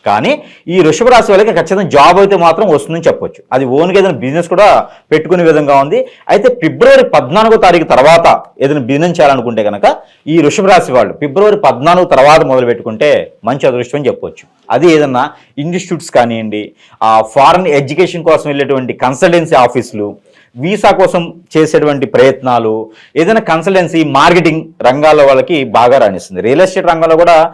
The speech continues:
చాలా ముందుకు వెళ్ళేదానికి ఎక్కువ బాగా రాణిస్తుంది. అయితే వీళ్ళకి నరదిష్టి, నరఘోష కూడా కొంచెం ఎక్కువగానే కనిపిస్తుంది. ఈ వృషభ రాశి వాళ్ళకి ఫిబ్రవరి మాసంలో నరదిష్టి, నరఘోష కూడా కనిపిస్తుంది కాబట్టి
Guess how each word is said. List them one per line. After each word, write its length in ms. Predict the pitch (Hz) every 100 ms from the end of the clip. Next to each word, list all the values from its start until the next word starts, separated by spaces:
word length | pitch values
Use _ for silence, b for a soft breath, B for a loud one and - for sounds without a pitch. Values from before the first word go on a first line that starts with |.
| B B _ 143
చాలా 180 | 143
ముందుకు 380 | 151 139 160 175
వెళ్ళేదానికి 720 | 170 156 143 139 135 175 127 -
ఎక్కువ 260 | 131 175
బాగా 280 | 151 120 123
రాణిస్తుంది. 440 | 123 104 98 95 98
అయితే 200 | 160 202
వీళ్ళకి 540 | 185 160 185 165 156
నరదిష్టి, 480 | 131 135 185 202 202
నరఘోష 420 | 170 151 160 156
కూడా 140 | 139 165
కొంచెం 280 | 165 135
ఎక్కువగానే 340 | 113 147 143 139
కనిపిస్తుంది. 680 | 139 113 117 - 95 82 - _ b b
ఈ 240 | 127 123 123
వృషభ 260 | 120 156
రాశి 220 | 170 160 151
వాళ్ళకి 440 | 147 139 185 151
ఫిబ్రవరి 400 | - 127 143 165
మాసంలో 580 | 147 139 143 151 151 147
నరదిష్టి, 460 | 123 131 151 147
నరఘోష 380 | 143 135 135 135
కూడా 160 | 147 135
కనిపిస్తుంది 500 | 131 120 127 - 110
కాబట్టి 480 | 101 101 101 254